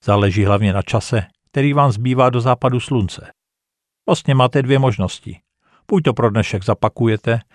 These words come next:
a nejbližším autobusovým spojem pojedete domů, nebo, pokud jste na to aspoň trošku vybavení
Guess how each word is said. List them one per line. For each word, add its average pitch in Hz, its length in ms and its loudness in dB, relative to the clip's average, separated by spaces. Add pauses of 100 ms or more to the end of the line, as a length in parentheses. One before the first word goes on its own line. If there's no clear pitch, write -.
(160)
a 147 100 -2
nejbližším 147 480 2
autobusovým 110 640 0
spojem 107 340 -2
pojedete 95 440 -2
domů, 82 380 -6 (520)
nebo, 82 420 -2 (420)
pokud 110 300 -4
jste 104 180 -2
na 95 100 2
to 95 100 -8
aspoň 90 280 -6
trošku - 340 -10
vybavení 95 640 -2